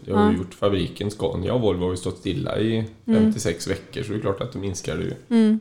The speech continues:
Speaker 1: Men då är det ju så att dels så fanns det ju mycket bilar som var ute hos påbyggare,
Speaker 2: Ja.
Speaker 1: som tog ett tag innan de kommer.
Speaker 2: Mm.
Speaker 1: Och sen kan man ju ta in begagnat med blästring och sånt också då, som man kan göra.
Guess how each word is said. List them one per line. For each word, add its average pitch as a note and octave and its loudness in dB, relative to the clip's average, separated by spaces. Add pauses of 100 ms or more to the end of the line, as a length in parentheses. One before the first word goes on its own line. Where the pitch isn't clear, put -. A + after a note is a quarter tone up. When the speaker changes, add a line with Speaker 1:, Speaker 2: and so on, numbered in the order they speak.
Speaker 1:
Men A2 0
då A2+ 6
är C3 10
det A2+ 6
ju A2+ 4
så A2 4
att G2+ 0
dels A2+ 4
så B2+ -8
fanns A#2+ 0
det G2 -4
ju A2 0
mycket A#2 0
bilar F#2 2 (320)
som F#2 -4
var E2+ 2
ute E2 -2
hos D#2 -2
påbyggare, D#2 2 (140)
Speaker 2:
Ja. G3+ 2
Speaker 1:
som G2+ -6 (360)
tog F#2 0
ett G2 2
tag E2+ 4
innan F2+ 0
de E2+ 0
kommer. E2+ 2 (140)
Speaker 2:
Mm. A3+ 4 (340)
Speaker 1:
Och A2 -2
sen G#2 2
kan E2+ -2
man F#2+ 0
ju G#2+ -2
ta - -4
in C3 0
begagnat G#2 0 (600)
med G#2+ -4
blästring G#2 2
och A2 0
sånt G2+ -4
också A2+ -4
då, G2+ -6
som - -16
man F#2+ -8
kan F#2 -6
göra. - -8